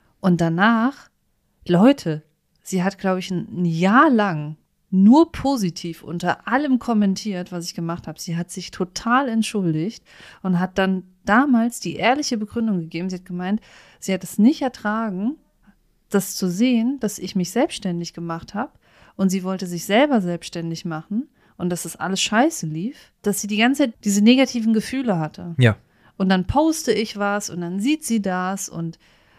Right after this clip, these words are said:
Speaker 1: und dann habe ich ihr gesagt, „Ey, weißt du eigentlich, wie ich auch struggle?“
Speaker 2: Hm.
Speaker 1: Also ich habe tausend Themen, die ich einfach nicht so öffentlich zeige. Hatten wir ein gutes Gespräch.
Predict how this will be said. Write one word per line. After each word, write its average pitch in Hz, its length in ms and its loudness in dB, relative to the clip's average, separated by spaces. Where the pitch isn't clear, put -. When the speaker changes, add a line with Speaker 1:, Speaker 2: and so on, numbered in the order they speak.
Speaker 1:
und 175 100 2
dann 175 120 6
habe 180 100 -2
ich - 100 -2
ihr 175 60 -4
gesagt, 175 300 -4
„Ey, 160 160 -14
weißt 160 240 -8
du 175 160 -8
eigentlich, 175 340 -2
wie 180 140 -6
ich - 240 -4
auch 196 180 6
struggle?“ 165 640 0
Speaker 2:
Hm. 214 120 4
Speaker 1:
Also 175 320 2
ich - 200 -10
habe 180 100 -8
tausend 233 480 4
Themen, 170 300 -2
die 170 160 -10
ich - 180 -10
einfach 175 280 -4
nicht 240 420 2
so 180 320 -2
öffentlich 156 480 -6
zeige. 151 420 -4
Hatten 202 320 0
wir 185 80 2
ein 175 40 2
gutes 170 260 -4
Gespräch. 170 460 -6